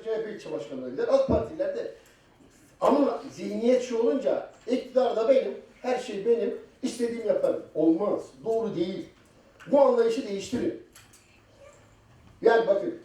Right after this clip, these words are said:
gezi güzeldi ama anlayış doğru değil. Oraya, o programa ak Parti ilçe başkanlığını ziyaret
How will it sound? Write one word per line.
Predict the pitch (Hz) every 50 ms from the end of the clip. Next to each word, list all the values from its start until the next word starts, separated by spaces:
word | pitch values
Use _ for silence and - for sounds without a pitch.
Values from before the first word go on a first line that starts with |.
| - -
gezi | 175 208 214 254 294 269
güzeldi | 247 247 254 269 262 254 254 277 277 247 - - - _ _ _ _ _ _ -
ama | 180 - 247 240 -
anlayış | 185 190 202 208 247 208 - -
doğru | 175 170 165 165 170 170
değil. | 151 - - - - - - _ _ _ _ _ - - - -
Oraya, | - 269 277 - 233 -
o | - - - -
programa | - - 240 226 - - 277 - - - - - - _ _ _ _ -
ak | - - 247 - - -
Parti | - - - - - - -
ilçe | - - - - - - - - 554 554 523
başkanlığını | - - - - - 170 165 160 156 -
ziyaret | - - - - - - - - - - - -